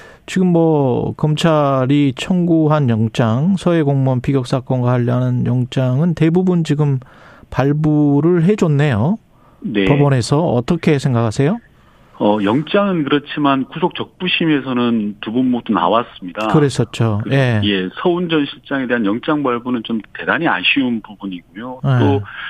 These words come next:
Speaker 2: 검찰이 구속 적부심을 피하려고 기습적으로 기소를 한 부분은 좀, 좀, 좀스럽다라고 생각될 정도입니다. 그리고 무엇보다 검찰이 법관 앞에서 피피티를 다섯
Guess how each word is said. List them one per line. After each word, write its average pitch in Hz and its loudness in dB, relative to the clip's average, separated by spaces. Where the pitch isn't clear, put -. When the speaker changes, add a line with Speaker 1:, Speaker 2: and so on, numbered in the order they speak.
Speaker 2:
검찰이 131 -2
구속 170 -2
적부심을 160 0
피하려고 120 -2
기습적으로 135 0
기소를 131 0
한 120 0
부분은 113 2
좀, 117 2
좀, - 0
좀스럽다라고 123 2
생각될 - -8
정도입니다. 87 -8
그리고 98 -12
무엇보다 131 2
검찰이 131 0
법관 147 -2
앞에서 127 -2
피피티를 151 0
다섯 147 0